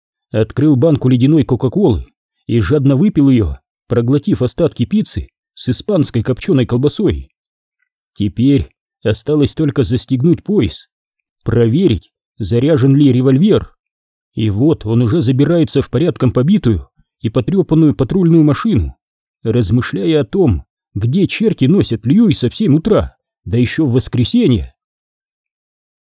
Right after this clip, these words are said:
Бойлс, прямой словно кол проглотил, стоял возле полицейской машины, сжимая в руке оружие. Его черные очки в лучах солнца отбрасывали металлические отблески.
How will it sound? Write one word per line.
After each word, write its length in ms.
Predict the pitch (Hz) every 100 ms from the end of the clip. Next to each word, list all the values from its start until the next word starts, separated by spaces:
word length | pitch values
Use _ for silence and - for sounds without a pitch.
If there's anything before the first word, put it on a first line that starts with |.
| _
Бойлс, 680 | - 85 120 180 101 78 - _ _ -
прямой 380 | - 123 185 143
словно 380 | - 131 147 127
кол 220 | - 214
проглотил, 640 | 127 110 131 143 185 80 - _ _ _ _
стоял 420 | - - 104 139
возле 320 | 135 117 123
полицейской 580 | - 117 107 165 139 135
машины, 540 | 127 - 196 117 65 _ _ _
сжимая 480 | - 82 95 131 147
в 80 | 110
руке 300 | 123 170 160
оружие. 500 | 135 202 104 90 58 _ _ _ _ _ _ _
Его 320 | 110 101 135
черные 420 | - 160 147 143
очки 300 | 135 - 202
в 80 | 175
лучах 360 | 117 - 175 -
солнца 440 | 208 156 - - _ _ _
отбрасывали 680 | - 113 90 160 - 147 147
металлические 640 | 135 - 165 - - - 139
отблески. 640 | 202 143 131 - 73 64